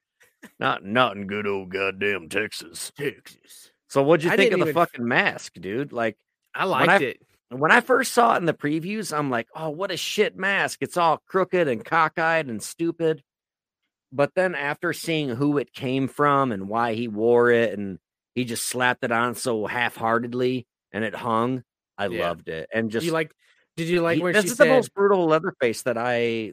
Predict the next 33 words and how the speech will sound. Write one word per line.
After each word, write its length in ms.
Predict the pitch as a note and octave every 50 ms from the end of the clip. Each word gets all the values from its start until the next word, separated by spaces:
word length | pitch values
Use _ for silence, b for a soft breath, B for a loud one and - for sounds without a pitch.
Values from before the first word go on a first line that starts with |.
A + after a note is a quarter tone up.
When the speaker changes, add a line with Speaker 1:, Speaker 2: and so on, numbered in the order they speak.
| - -
Speaker 1:
that 160 | A2+ A2+ A2+
I 160 | A2+ A#2 A#2
can 260 | - - A#2+ A2+ A2
think 300 | F#2+ - B2 D#3 D3+ -
of, 180 | A#2+ F2+ - _
kind 300 | - - D#2+ E2 E2 D#2+
of. 140 | D#2+ F2 F#2+
And 100 | F#2 G#2+
you 80 | G#2
could 120 | - G#2+ -
shit 200 | - - C3+ D#3
on 160 | D#3+ D3+ C3
me 120 | A#2+ A2+
for 120 | F2+ A2 G#2
saying 380 | - - A#2+ - F3+ D#3 G#2+
that, 200 | G2 F2 D2+ E2
but 100 | F#2 F#2
I 100 | G#2 A2+
think 180 | - D3+ D3 -
he 80 | E3+ E3+
was 200 | - C3 A2 F2+ - -
brutal. 480 | F#2+ A#2 D#3 F#3 E3+ A#2+ F#2 F2 E2+ - _ _ _ _
Speaker 2:
No, 120 | G3+ G#3 F3+
Speaker 1:
He 120 | F#3 A3+
Speaker 2:
he, 40 | D4
Speaker 1:
was 120 | D3 -
a 20 | G3
Speaker 2:
he 80 | C4 D4+
Speaker 1:
brutal 180 | - - - - - - -
Speaker 2:
was. 20 | B2 A#2 A2 - -
Speaker 1:
motherfucker, 300 | C2+ C2+ - - F2+ D#2+ D#2
man. 260 | C#2+ D2 F2 F#2 G#2 _ _
Speaker 2:
Br-, 80 | D3+